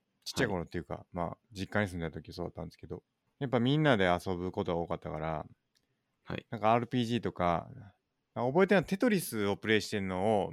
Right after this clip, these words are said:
Speaker 1: 横で見てたのすごい覚えてますけど、マゴッツさんの家は、そんななんかこう、ゲームしてんのをただ見るだけみたいなのはなかったんですか？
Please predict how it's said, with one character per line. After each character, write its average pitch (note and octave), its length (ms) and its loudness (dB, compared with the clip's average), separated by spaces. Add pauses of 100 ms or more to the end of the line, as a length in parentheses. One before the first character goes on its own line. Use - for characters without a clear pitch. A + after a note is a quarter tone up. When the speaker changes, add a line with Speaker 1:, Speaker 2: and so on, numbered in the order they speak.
(140)
Speaker 1:
横 G#2+ 300 -2
で G2+ 80 -2
見 G2 120 -2
て G2+ 120 -4
た F2 120 -4
の D#2 100 -8
す - 120 -14
ご F2+ 60 -4
い - 20 -2
覚 E2 120 -4
え - 20 -12
て E2+ 100 -12
ま E2 80 -12
す - 80 -20
け F2 80 -10
ど、 D#2+ 220 -8 (520)
マ D#3+ 200 2
ゴ A3 120 2
ッ - 40 -2
ツ - 120 -20
さ A#2 220 0
ん G#2 60 0
の G2+ 100 0
家 G#2 220 2
は、 F2 500 0 (480)
そ A2 200 -6
ん G#2 80 -4
な G2+ 100 -2
な F#2+ 100 -2
ん F#2 60 -6
か F2 80 -10
こ E2+ 360 -6
う、 - 300 -16
ゲ G#2+ 200 0
ー G#2+ 40 0
ム G#2 120 -2
し - 100 -12
て A2 80 -2
ん F#2+ 80 -2
の E2+ 140 -2
を D#2+ 160 -8 (340)
た G2+ 120 -6
だ G2 140 6
見 G2 140 2
る G2 120 2
だ F#2+ 120 2
け G2 120 0
み F2 120 -6
た E2 100 -10
い - 40 -12
な D#2 60 -12
の D2+ 60 -10
は D#2+ 60 -6
な F2+ 100 -2
か F#2 80 -2
っ - 40 -4
た E2+ 80 -10
ん E2+ 40 -10
で E2 60 -16
す - 60 -20
か？ - 100 -20